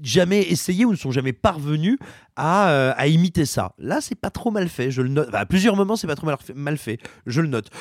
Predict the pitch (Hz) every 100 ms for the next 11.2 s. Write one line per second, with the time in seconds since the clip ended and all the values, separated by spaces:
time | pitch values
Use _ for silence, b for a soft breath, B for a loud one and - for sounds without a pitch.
0 | B - 147 170 156 127 117 147 220 240
1 | - 196 B B _ 131 117 - 143 165
2 | 147 139 156 170 156 170 165 127 117 165
3 | 247 - - 165 160 320 294 196 165 156
4 | - 156 143 165 160 123 90 B - 123
5 | 127 131 123 123 120 120 120 135 113 113
6 | 190 196 208 214 185 143 - 151 160 214
7 | 240 - 135 127 123 117 110 147 311 -
8 | 92 95 92 92 98 240 - 151 190 202
9 | - 156 269 - 117 190 - 175 151 139
10 | 185 170 143 131 - 160 160 127 113 117
11 | 117